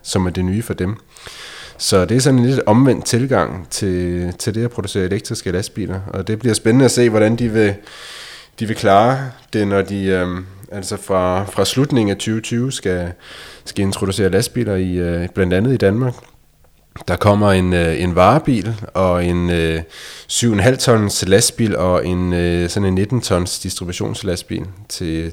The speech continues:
til Danmark her i slutningen af tyve tyve og starten af, af tyve enogtyve. Så det bliver spændende at se, hvordan de, hvordan de klarer sig. Vi prøvede også at, at, at prøvekøre de her lastbiler derovre, og, øh, de er ikke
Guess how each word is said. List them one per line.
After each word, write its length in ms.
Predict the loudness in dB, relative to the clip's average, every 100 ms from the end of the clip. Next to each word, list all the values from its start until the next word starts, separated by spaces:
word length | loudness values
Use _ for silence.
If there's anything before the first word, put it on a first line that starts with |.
| -8
til 140 | -4
Danmark 380 | -2 0 -2 -4
her 160 | -4
i 340 | -4 -6 -6 -8
slutningen 480 | -6 -6 -4 -4 -4
af 60 |
tyve 260 | -4 -6 -6
tyve 300 | -6 -6 -4
og 60 |
starten 380 | -6 -6 -6 -6
af, 160 | -8 -8 -14 -20 -20 -20 -20
af 120 | -14 -8
tyve 340 | -4 -4 -2
enogtyve. 560 | -4 -6 -6 -6 -6 -8 _ -20 -20 -20 -20 -16
Så 280 | -6 -2 -2
det 160 | -2
bliver 100 | -2
spændende 260 | -2 0 0
at 60 | 0
se, 120 | -2
hvordan 260 | 0 0
de, 280 | 0 -4 -6 -10 _ -20 -20 -20
hvordan 320 | -6 2 2 2
de 60 |
klarer 300 | 0 6 6
sig. 200 | 6 4
Vi 80 | 0
prøvede 320 | 6 8 8
også 220 | 8 6
at, 400 | 6 8 6 2 2
at, 460 | 2 0 -6 -6
at 160 | -4 -6
prøvekøre 800 | 0 4 4 4 4 4 4 2 -4 -10
de 100 | -6
her 380 | -2 0 2 2
lastbiler 480 | 2 0 0 -2 0
derovre, 440 | 2 0 0 -2
og, 380 | -2 -2 -2 -2
øh, 140 | -4 -6 -4
de 180 | 2
er 80 | 4
ikke 400 | 4 4 2 2